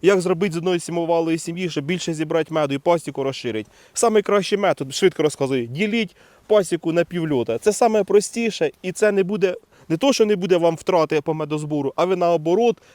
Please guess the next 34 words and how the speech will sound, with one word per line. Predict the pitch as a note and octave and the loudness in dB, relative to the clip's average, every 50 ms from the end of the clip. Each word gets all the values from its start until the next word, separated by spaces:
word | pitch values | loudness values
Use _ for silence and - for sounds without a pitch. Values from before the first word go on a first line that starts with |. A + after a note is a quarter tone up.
| _ _ | _ _
більше | B2+ B2 F#3+ G#3+ F3+ - - F3+ | -2 0 0 0 2 0 -2 0
викачаєте. | E3+ D#3+ - - C#3+ - C#3+ C3+ - - C#3 | 0 0 0 0 -2 0 -2 -2 0 -2 -4
Сім'ю | - - A#3 A3+ G3+ F#3+ G3+ E3+ | -4 -2 -4 -2 0 2 2 2
відставляємо, | E3 - - G3 G3+ A3 A#3 A3+ G#3 G3 F#3+ F#3 | 2 2 0 2 4 4 4 4 2 2 0 0
одну | F3 D#3+ F3 E3+ | 0 -2 -4 -6
підставляємо, | - E3 - - F#3 F#3 G3 F#3+ F#3 F3 F3 E3 - - - - - _ _ - | -6 -6 -2 -2 0 0 2 0 0 0 -2 -4 -6 -8 -16 -20 -20 _ _ -2
другий | F#3 F3 F#3 | 0 0 0
вулик | F#3+ G#3+ A#3+ A3 F3+ - _ _ - | 0 2 4 4 2 2 _ _ -2
пополам, | F3+ E3+ F3+ F#3 F#3 G#3+ A3 G#3 G3 F3+ - _ _ _ | -2 0 2 2 2 4 2 2 0 -2 -8 _ _ _
ділимо. | - D#3+ G#3 A3 G3+ F#3+ G#3 C4+ | -8 -4 0 2 2 2 2 2
Я | C#4 A#3 | 2 2
на | G3+ F#3+ | 2 2
каналі | - G3+ G3+ G3 F#3 F3 | 0 2 2 2 2 0
це | D#3+ - E3+ | 0 0 -2
відео | E3+ F#3+ F3 D3 D#3+ D#3+ D#3 | -2 -2 0 0 0 2 2
років | D#3 E3+ E3 - E3 D3+ C3 - | 2 0 0 -2 -4 -6 -6 -6
сім | - - F3 E3+ | -6 -4 -2 -2
назад | D#3 D3 D#3+ D3+ C#3 - | 0 0 0 -2 -2 -2
виставляв. | C#3 - - D#3+ D3 F3 G3+ G3+ F#3 E3+ - _ - - - - _ _ | -6 -6 -6 -4 -2 0 2 2 2 0 -4 _ -20 -20 -20 -20 _ _
Половину | F#3+ G#3 G#3+ G#3+ G3+ G3 | 6 6 6 6 6 4
рамок | G3 F#3+ F3+ F3+ F3 E3+ | 4 4 2 0 -2 -2
туди, | - F#3 A3+ A3 | -4 -4 -4 -2
половину | F#3 - F3 F3+ F3+ F3 E3+ E3+ | 0 2 2 2 2 2 0 -2
сюди, | - - F3+ G#3 F#3+ | -4 -2 -4 -4 -2
потім | - F#3 F3 F3+ E3+ | 0 0 0 0 0
подивилися, | D#3 F3+ E3 F3 F3 F3 E3+ E3 - E3 | -2 0 0 2 2 2 0 0 -2 0
де | D3 E3 | 0 0
матка | D#3+ E3+ D#3+ D3+ - - D3+ D3 | 0 2 0 -2 -2 -2 -4 -4
осталася, | C#3+ - - D#3+ D3+ C#3+ C#3 - D3 | -4 -2 0 0 2 2 0 0 -4
де, | C#3+ D3+ D#3 D3+ D3 - | -2 0 -2 -2 -2 -4
де, | C#3+ C3+ C3 A#2 - - | -8 -4 -4 -4 -4 -4
де | C3+ C#3 D#3+ D#3+ | 0 2 4 4
її | D3+ D3 D3 | 4 2 0
немає, | E3+ G3 A3 A#3 A3+ G3+ F3+ | 0 0 2 2 2 2 0